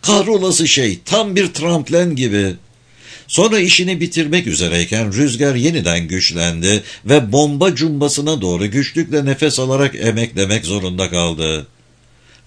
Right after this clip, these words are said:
"Lanet şey beni neredeyse eziyordu." diye bağırdı Arkady'ye başlığını çıkarırken. Arkady demir almaya çalışırken o da sendeleyerek gondolda gerek duymayacakları şeyleri toplayıp bomba cumbasına götürüyordu.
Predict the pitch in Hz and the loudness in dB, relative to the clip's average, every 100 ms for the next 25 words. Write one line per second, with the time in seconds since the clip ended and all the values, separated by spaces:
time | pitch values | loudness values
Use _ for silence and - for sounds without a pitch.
0 | - 151 190 220 214 196 196 175 202 190 | 0 2 4 2 2 2 4 2 0 0
1 | 214 208 202 185 185 175 175 220 190 143 | 2 4 2 0 2 4 4 2 0 0
2 | 135 127 120 104 123 107 104 107 107 110 | -2 -2 -2 -2 -2 -2 -2 -4 -4 -4
3 | 98 98 90 90 - - 113 104 - 107 | -2 -2 -2 -4 -8 -8 -4 -4 -4 -4
4 | 113 - - 98 98 87 85 85 76 _ | -2 -2 -2 -2 -2 -2 -2 -2 -6 _
5 | _ _ - - - - 139 185 202 208 | _ _ -20 -20 -18 0 4 4 4 2
6 | 196 175 180 170 85 82 90 85 92 90 | 4 4 4 0 -2 -2 -2 0 0 0
7 | 98 90 123 110 185 170 160 139 120 113 | 0 0 -2 0 0 0 0 0 -2 -2
8 | 101 101 92 95 87 110 104 92 87 87 | 0 0 0 0 0 -2 -2 -2 -2 0
9 | 90 107 - - 101 151 175 - 127 196 | 2 0 0 -8 2 4 4 2 -2 -2
10 | 175 160 156 143 147 135 151 147 135 131 | 0 0 0 2 0 0 -2 0 0 -2
11 | 127 143 139 117 - 92 110 87 131 135 | -2 -2 0 -2 0 0 0 0 -2 0
12 | 143 147 131 117 113 101 101 98 95 95 | 0 0 -2 -2 -2 -2 -2 -2 -2 -4
13 | 92 90 90 85 87 85 | -2 0 0 -2 -4 -4